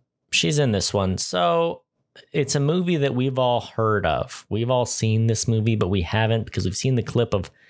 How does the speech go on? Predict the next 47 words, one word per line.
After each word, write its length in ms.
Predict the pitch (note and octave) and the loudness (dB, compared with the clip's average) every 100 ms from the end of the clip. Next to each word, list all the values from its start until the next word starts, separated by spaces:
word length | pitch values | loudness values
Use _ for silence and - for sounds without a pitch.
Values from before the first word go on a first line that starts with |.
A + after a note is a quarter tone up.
| - _ | -20 _
young 200 | A2+ A2+ | -2 0
Natalie 300 | G#2+ A2 G#2 | 2 2 0
Portman 500 | - A2+ A#2 A2 G#2 | 0 0 2 0 0
as, 560 | G2+ F#2+ F2+ - - - _ - | 0 2 4 2 0 -6 _ -4
uh, 340 | F#2 F2+ E2+ D#2 - - | 0 2 0 -2 -10 -8
what's 200 | - G2 | -4 -2
her 100 | G#2 | 0
name? 320 | G2+ G#2 G#2 G#2 - - - _ | 0 0 -2 -4 -14 -20 -20 _
Marilyn 480 | - G2+ A2 A2 G#2+ | -4 0 2 2 2
Monroe. 460 | G#2+ G2+ G#2 G#2+ A2 | 0 0 2 0 0
And 180 | G#2+ G2 | -2 0
we 100 | G#2 | 0
thought 340 | - A#2 G#2+ - | 2 0 0 -2
to 100 | A2+ | -2
ourselves, 520 | G#2+ A#2 A2 G#2+ - _ - _ | 0 2 2 0 -4 _ -20 _
"What 280 | A2+ B2+ C3+ | -2 0 0
is 200 | B2+ G2 | -2 -2
this, 240 | F2 - | -2 0
though?" 340 | F#2 D#2 F2 - | 0 2 0 -2
Because 400 | G#2 - A#2 G2+ | -2 0 0 0
the, 80 | |
the 100 | A2 | -2
clip 300 | A2 - F#3 | 0 0 -2
never 300 | C3+ C3+ B2+ | 0 0 2
explains 640 | A2 - - - B2 A2+ G#2 | -2 -2 -4 -2 0 2 2
what 240 | F#2 F#2+ | 2 2
it 120 | F2 D#2+ | 2 0
is, 340 | - - - | 0 -2 0
you 80 | G2 | 2
know? 200 | G2+ G#2+ | 2 2
So 200 | - G2 | 2 0
it's 120 | F#2+ | 2
like, 160 | F#2 F2 | 0 0
"What 280 | F#2+ C3 | 0 0
is 180 | E3 A#2+ | 0 0
this 220 | A2+ B2 | 0 0
weird 240 | G2 F#2+ E2 | 0 0 2
movie?" 320 | E2 D#2 C2 | 0 0 -2
You 180 | B1+ A2 | 0 0
know, 160 | A2+ - | 0 0
I 140 | D#3 | 0
don't 120 | D3 | 2
know 60 | A2+ | 0
if 100 | G#2+ | 0
you've 140 | G#2+ | -2
seen 220 | - G#2+ | 0 2
it. 160 | A2 - | 0 -2